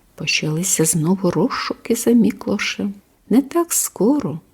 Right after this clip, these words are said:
вдалося друзям його відшукати. Імре та Ляюш влаштували прямо облаву на нього. А коли пізно ввечері у розваленому будинку озвалося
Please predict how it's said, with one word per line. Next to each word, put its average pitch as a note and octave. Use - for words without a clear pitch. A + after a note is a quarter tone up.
вдалося D#3+
друзям E3
його E3+
відшукати. -
Імре D#4
та C#4+
Ляюш A#3
влаштували E3
прямо F#3
облаву F3+
на D#3+
нього. E3+
А A3+
коли E4
пізно D4+
ввечері B3
у D#3
розваленому F3+
будинку F3
озвалося F#3